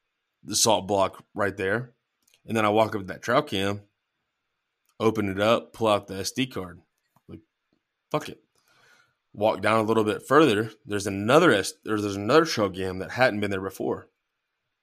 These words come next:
I pull the S D card out of that. Walk down. I hunt for a couple hours, but I, I, I can't think about anything else other than these trail. I just wanna see what's on these trail cams. So I go back to the cabin.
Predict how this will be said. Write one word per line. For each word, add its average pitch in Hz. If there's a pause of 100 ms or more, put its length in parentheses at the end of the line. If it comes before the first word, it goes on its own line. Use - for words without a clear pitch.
(180)
I 98
pull 110
the 101
S 92
D 101
card 98
out 95
of 104
that. 139 (500)
Walk 98
down. 98
I 113
hunt 131
for 123
a 98
couple 95
hours, 95
but 107
I, 123
I, 110 (920)
I 117
can't 117
think 107
about 90
anything 95
else 90 (840)
other 107
than 104
these 98
trail. 104
I 107
just 101
wanna 104
see 107
what's 101
on 95
these 92
trail 101
cams. -
So 104
I 101
go 101
back 98
to 98
the 95
cabin. 95